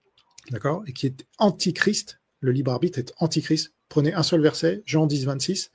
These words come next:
vingt-sept. « Mais vous ne croyez pas parce que vous n'êtes pas de mes brebis. » Voilà ce que dit Jésus. Il dit pas, euh, «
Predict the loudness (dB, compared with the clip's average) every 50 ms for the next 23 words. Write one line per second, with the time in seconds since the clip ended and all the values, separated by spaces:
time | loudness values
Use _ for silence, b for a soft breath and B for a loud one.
0 | b b b b b b -4 -2 0 0 0 0 0 -6 _ b b b b b
1 | b b b b _ _ _ 4 6 8 8 8 6 4 4 4 4 4 4 4
2 | 2 0 -2 -2 -6 _ _ 0 0 0 0 -2 -2 -2 -2 -2 -4 -8 -6 -2
3 | -2 -2 0 0 0 0 0 0 0 0 0 0 0 -2 -4 -10 _ _ _ _
4 | 0 2 2 2 2 0 -2 -2 -2 -2 -2 -2 -2 -2 -6 -10 -4 _ -2 -2
5 | 0 0 2 2 2 2 2 b b b b b b b _ -6 -6